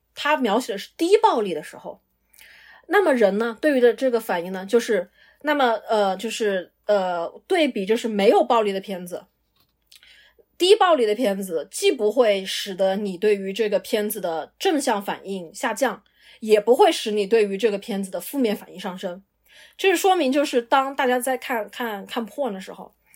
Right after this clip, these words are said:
你的这个整个情绪啊、认知啊，是，是比较注重在这个，这个 porn，就是性这一块儿的。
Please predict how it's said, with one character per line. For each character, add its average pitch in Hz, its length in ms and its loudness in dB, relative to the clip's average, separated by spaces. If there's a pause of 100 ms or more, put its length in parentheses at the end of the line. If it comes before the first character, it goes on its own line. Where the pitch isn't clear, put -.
(360)
你 233 100 -2
的 233 120 8
这 277 120 -2
个 247 120 4
整 202 220 -4
个 226 140 -4
情 190 320 -6
绪 285 200 -4
啊、 202 140 4
认 240 240 -2
知 247 180 -4
啊， 214 160 -2
是， 202 440 -8 (320)
是 240 200 -6
比 240 240 -6
较 247 160 0
注 370 300 -4
重 240 220 -2
在 202 180 0
这 208 140 -8
个， 165 380 -6 (140)
这 240 120 -2
个 214 120 0
porn， 226 500 -2 (500)
就 254 100 -10
是 233 140 -20
性 339 400 0
这 214 120 0
一 196 80 -2
块 196 160 -6
儿 151 120 -6
的。 - 120 -20